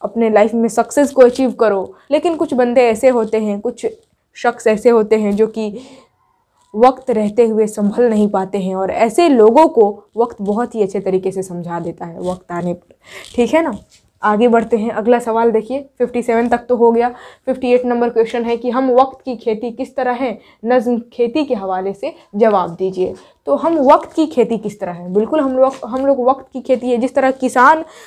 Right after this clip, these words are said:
अपने फसल को बोता है, अच्छे तरीके से उसको पालता है, पोसता है, मतलब कि पानी वगैरह डालता है, देखभाल करता है और धीरे धीरे फसल जो है ना उगता है और फसल जब तैयार होता है तो किसान फसल को काट लेता है।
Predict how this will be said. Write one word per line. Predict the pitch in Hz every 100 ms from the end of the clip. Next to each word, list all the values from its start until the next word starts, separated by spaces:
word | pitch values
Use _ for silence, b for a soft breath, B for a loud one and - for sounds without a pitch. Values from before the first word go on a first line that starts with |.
| B
अपने | 254 262 262
फसल | 226 247 254
को | 233
बोता | 208 208 214 208
है, | 190 185 b b b
अच्छे | 220 247
तरीके | 240 220 220 220
से | 220
उसको | 208 214 208
पालता | 196 196 202
है, | 214 196
पोसता | 220 214 -
है, | 196 208
मतलब | 208 208
कि | 208 208
पानी | 208 202 220
वगैरह | 202 202 202
डालता | 190 190 190 202
है, | 185 185 -
देखभाल | 220 208 214 208
करता | 202 196 208
है | 190 - B B B
और | 202
धीरे | 190 226 214
धीरे | 226 208
फसल | 208 208 220 -
जो | 214 208
है | 202
ना | 247
उगता | - 196 - 214
है | 208 196 B B 208
और | 208
फसल | 214 208 262
जब | 226 220
तैयार | 214 214 233
होता | 220 269
है | 240
तो | 196
किसान | 196 202 196 202
फसल | 185 196
को | 202 311
काट | 294 214 185
लेता | 170 175
है। | 170